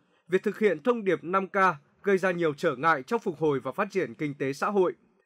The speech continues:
Tại buổi họp báo chính phủ thường kỳ tháng năm năm hai nghìn không trăm hai mươi hai diễn ra mới đây, báo chí đã đặt nhiều câu hỏi cho Bộ Y tế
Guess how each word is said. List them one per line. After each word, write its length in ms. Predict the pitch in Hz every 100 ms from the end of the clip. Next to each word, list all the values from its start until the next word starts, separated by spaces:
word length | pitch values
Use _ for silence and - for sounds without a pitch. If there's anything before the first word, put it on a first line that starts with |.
| _
Tại 120 | - 190
buổi 140 | 165
họp 160 | 151 151
báo 200 | 151 180
chính 200 | 180 185
phủ 260 | - 208 131
thường 180 | 180 160
kỳ 280 | 143 170 143 - _
tháng 180 | 156 202
năm 200 | 196 175 -
năm 140 | 202
hai 120 | 214
nghìn 180 | 190 156
không 180 | - 165
trăm 200 | 165 170
hai 100 | 170
mươi 100 | 165
hai 240 | 165 160 143 _
diễn 200 | - 170
ra 140 | 190 165
mới 160 | 143
đây, 220 | 160 175 147 _ _ _ _
báo 140 | 180
chí 260 | 190 208 220
đã 140 | 233
đặt 200 | 240 214
nhiều 180 | 185 185
câu 240 | 185 240
hỏi 240 | 208 196 117
cho 120 | -
Bộ 140 | 190 160
Y 80 | 165
tế 320 | 160 151 190